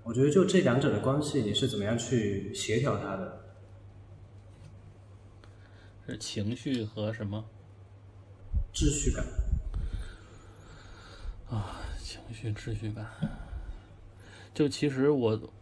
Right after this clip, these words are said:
Speaker 2: 我自己，以，是一个挺，挺有情绪，就是挺情绪化的一个人吧。对，然后，但我就是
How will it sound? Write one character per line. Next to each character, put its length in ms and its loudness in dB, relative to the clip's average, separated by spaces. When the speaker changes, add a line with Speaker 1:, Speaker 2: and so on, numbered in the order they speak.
Speaker 2:
我 160 2
自 240 4
己， 340 0
以， 200 2
是 280 6
一 100 6
个 160 8
挺， 560 0
挺 260 0
有 200 2
情 360 -2
绪， 140 -8
就 160 -2
是 60 0
挺 220 -2
情 220 0
绪 140 2
化 240 2
的 140 0
一 100 -4
个 320 -4
人 160 -4
吧。 360 -4
对， 200 -2
然 160 -4
后， 460 -2
但 160 -2
我 160 2
就 160 4
是 240 2